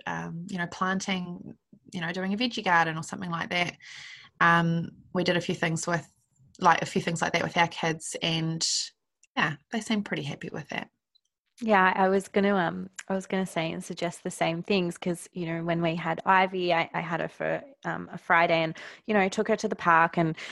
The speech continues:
Speaker 2: you know, took her for a baby chino, but those things last, like, a good ten, fifteen minutes and then they're done. Um, and
Speaker 1: Yeah.
Speaker 2: I found that, like, we got home and on a Friday I like to, like, bake bread and, and, uh, that's my, like, little thing. And so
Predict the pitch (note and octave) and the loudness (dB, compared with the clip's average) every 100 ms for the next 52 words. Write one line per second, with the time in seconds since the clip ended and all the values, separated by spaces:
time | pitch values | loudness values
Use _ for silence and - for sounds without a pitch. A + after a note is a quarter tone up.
0 | - _ - G3 E3 F3 B3 B3 - A3 | -16 _ -10 -4 -4 -2 2 4 6 6
1 | G3+ F#3 F#3 - F3 F3 E3+ G3+ A#3+ D4+ | 8 6 4 2 4 6 4 6 8 6
2 | - F#3 F#3 F3 F3 - F3 F3 E3+ E3+ | 4 2 4 4 4 2 2 0 0 -2
3 | - D#3 D#3 - D#3+ - D#3 D#3 D#3 G3 | -2 -2 -2 -4 -4 -2 -2 -2 -2 -2
4 | - F#3+ F3 E3+ E3+ C#3+ D3 A3 G#4 - | 0 2 4 2 2 2 4 4 2 -2
5 | - - - F#3 F3 E3+ E3 - F#3 F3 | -14 -12 4 6 6 4 2 4 4 4
6 | - F3+ F#3 E3+ F3 F3 E3 F#3 E3+ - | 2 2 4 4 4 4 2 2 2 4
7 | A3 G#3 F#3 E3+ E3 F3 E3+ - E3+ E3+ | 6 6 6 2 0 -2 -2 2 4 4
8 | E3 E3 E3 - - F#3+ - - - F#3 | 2 4 2 2 -2 -4 -4 -2 -2 -2
9 | - A3+ G#3+ F#3+ F3 E3+ - E3+ E3 D#3+ | 4 8 8 8 4 2 0 0 0 -4
10 | - - - - - - F3+ D3+ F#2+ - | -8 -6 -2 0 -2 0 0 2 0 -4
11 | - G3 - - - G2 G2 - - - | -6 -6 -6 -8 -4 -4 -2 -8 -12 -16
12 | - - - G3 G3 G3 F3 F3 | -18 -2 4 4 4 6 8 8